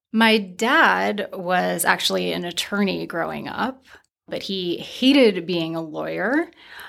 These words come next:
Uh, my mom stayed at home when I was, when I was a child. Um, and I remember going with her to visit him during lunches, and he would be in his suit, and he was just miserable.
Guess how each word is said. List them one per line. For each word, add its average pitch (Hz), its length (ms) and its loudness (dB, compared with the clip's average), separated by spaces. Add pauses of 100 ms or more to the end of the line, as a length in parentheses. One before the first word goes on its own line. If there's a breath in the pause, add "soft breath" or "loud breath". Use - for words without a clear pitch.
(160 loud breath)
Uh, 180 220 4
my 196 140 6
mom 214 320 8
stayed 214 200 6
at 180 100 4
home 175 260 4
when 170 100 4
I 160 140 2
was, 160 400 2
when 165 180 -6
I 165 80 -4
was 165 240 -6
a 175 60 -4
child. 165 540 -2 (420 loud breath)
Um, 165 260 0
and 170 80 2
I 170 60 4
remember 165 400 0
going 175 600 2 (240)
with 214 440 4
her 180 260 4
to 170 200 -2
visit 180 360 4
him 165 680 -4
during 170 380 -2
lunches, 202 920 6
and 170 260 -4
he 196 100 -2
would 180 160 -2
be 175 140 -2
in 165 100 0
his 170 180 0
suit, 180 580 2
and 170 160 -6
he 175 120 -6
was 170 220 -2
just 165 320 0
miserable. 170 640 -4